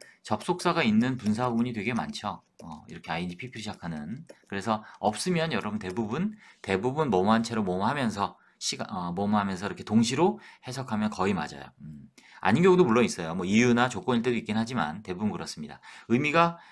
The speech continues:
명확하지 않으면 접속사 써주기 때문에 그래서 그래요. 아무튼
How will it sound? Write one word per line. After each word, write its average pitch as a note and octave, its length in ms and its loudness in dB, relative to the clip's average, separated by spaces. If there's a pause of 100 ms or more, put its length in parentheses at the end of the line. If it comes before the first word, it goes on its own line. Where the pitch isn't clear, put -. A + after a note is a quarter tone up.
(200)
명확하지 C3+ 440 4
않으면 G2+ 320 -2
접속사 G#2+ 420 -12
써주기 C#3 380 -4
때문에 E2+ 460 -6
그래서 F2 280 -8
그래요. - 180 -18 (180)
아무튼 E2+ 360 -8